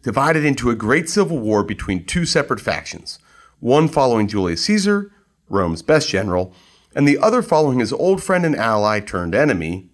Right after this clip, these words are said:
Pompey, arguably Rome's most famous general. Caesar had recently crossed the Rubicon, thus coining the celebrated phrase, and leading to the political unrest between the aristocrats and senators,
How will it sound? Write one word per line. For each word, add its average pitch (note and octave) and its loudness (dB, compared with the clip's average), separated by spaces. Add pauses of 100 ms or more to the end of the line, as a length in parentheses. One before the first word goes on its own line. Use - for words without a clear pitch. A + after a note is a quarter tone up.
Pompey, C#3+ -2 (480)
arguably G#2+ 2
Rome's F2 -4
most F#2+ -2
famous F#3 2
general. - -16 (680)
Caesar G#3+ 2
had A#2 2
recently F3+ 0
crossed C#3 0
the C#3 -2
Rubicon, G#2 -4
thus F#2 -2 (160)
coining G2+ 2
the E2+ -2
celebrated F2 0
phrase, B2 2 (500)
and B2 0
leading F#3+ 2
to E3+ 0
the C#3+ 2
political B2+ 2
unrest F#2 0
between F#2 -4
the F2+ -4
aristocrats C3+ -2
and D3 -2
senators, G2+ -2